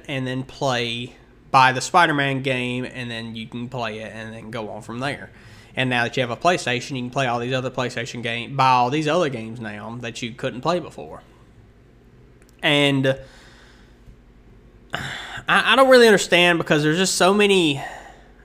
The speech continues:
fans. Like, the fans of, the fan base of anything, of any person or any movie or any game, the fan base is what makes stuff suck.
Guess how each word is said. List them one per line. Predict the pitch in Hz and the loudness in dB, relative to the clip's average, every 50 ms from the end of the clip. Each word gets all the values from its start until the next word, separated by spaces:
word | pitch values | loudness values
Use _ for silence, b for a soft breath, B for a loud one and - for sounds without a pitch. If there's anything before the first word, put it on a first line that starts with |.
| - - | -20 -20
fans. | - - - - - 156 151 156 147 131 104 110 107 101 98 - - - - - - - - | -16 -16 -8 2 4 6 6 6 4 2 -2 -6 -10 -12 -14 -12 -12 -12 -12 -14 -18 -8 -4
Like, | 151 139 139 - | -4 -4 -4 -4
the | - | -8
fans | - - 202 214 226 220 220 208 196 175 151 - | -2 2 4 6 6 6 4 4 2 0 0 0
of, | 160 147 139 139 - - - - 185 | 0 0 -2 -6 -12 -18 -18 -10 -8
the | 160 - | -8 -4
fan | - - 254 269 269 226 180 | 0 2 2 4 4 4 4
base | 175 170 156 143 - - | 4 4 4 2 0 -4
of | 127 120 | -4 -4
anything, | 117 135 147 143 147 - 156 156 156 151 151 147 151 151 151 - - - | -2 -2 -2 -4 -4 -4 -2 -2 0 0 -2 -2 -2 -4 -8 -10 -10 -8
of | 123 120 | -4 -2
any | 131 139 139 135 | -2 -2 -2 -2
person | 127 131 131 135 127 - - 139 131 127 | 0 0 0 0 0 -2 -6 -6 -6 -4
or | 104 107 113 | -4 -4 -4
any | 117 120 120 | -4 -6 -6
movie | 117 113 117 120 123 117 123 123 117 113 107 | -8 -8 -8 -8 -8 -8 -8 -8 -8 -8 -8
or | 104 98 107 | -8 -8 -8
any | 110 110 107 | -8 -8 -8
game, | 107 107 110 117 113 113 113 117 113 b b b b b b b b b b b b b b b _ - _ _ - _ _ - | -8 -8 -8 -8 -10 -12 -12 -12 -14 b b b b b b b b b b b b b b b _ -20 _ _ -20 _ _ -2
the | 160 156 | -2 2
fan | - 233 254 285 269 214 | 4 6 6 6 6 6
base | 190 180 180 170 175 151 | 8 6 6 6 4 0
is | 135 135 | -2 0
what | 147 139 - - | 0 -2 -2 -2
makes | 135 131 131 - - - | -2 -2 -2 -4 -4 -6
stuff | - - - - - - 139 131 127 123 - - - - - _ _ _ _ _ _ | -8 -6 -8 -10 -6 -2 0 0 0 0 -2 -8 -16 -20 -20 _ _ _ _ _ _
suck. | - - - - - 147 120 90 - - - - | -8 -6 -4 -2 -2 -2 -2 -4 -6 -12 -16 -20